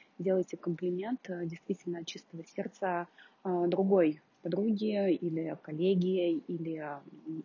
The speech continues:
маме, возможно, даже, да, там, сестре, м, за её внешний вид, за её какую-то черту.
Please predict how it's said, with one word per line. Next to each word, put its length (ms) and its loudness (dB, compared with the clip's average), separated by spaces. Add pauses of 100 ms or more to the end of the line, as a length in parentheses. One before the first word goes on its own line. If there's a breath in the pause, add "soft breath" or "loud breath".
маме, 400 2
возможно, 540 -8
даже, 260 -6
да, 220 -6
там, 300 -14
сестре, 440 -4 (720 loud breath)
м, 640 0
за 120 0
её 220 2
внешний 360 -2
вид, 280 0
за 80 0
её 200 0
какую-то 340 -8
черту. 580 0